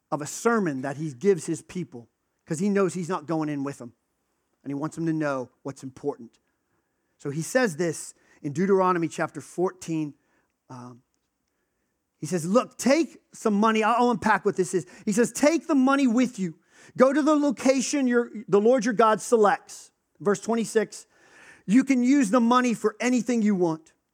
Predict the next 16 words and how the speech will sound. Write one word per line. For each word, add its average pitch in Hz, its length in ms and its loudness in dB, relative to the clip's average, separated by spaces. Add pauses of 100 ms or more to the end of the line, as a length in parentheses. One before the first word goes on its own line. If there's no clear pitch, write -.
(500)
Cattle, 247 600 2
sheep, 254 580 -4 (200)
wine, 233 580 2 (180)
beer, 233 480 2 (180)
whatever 233 500 0
else 226 320 0
you 208 100 2
might 208 320 2
like. 175 420 -4 (760)
Then 247 720 0
you 214 400 2
should," 208 800 0 (360)
what's 170 240 -2
the 160 80 -10
text - 320 -10
say? 143 300 -6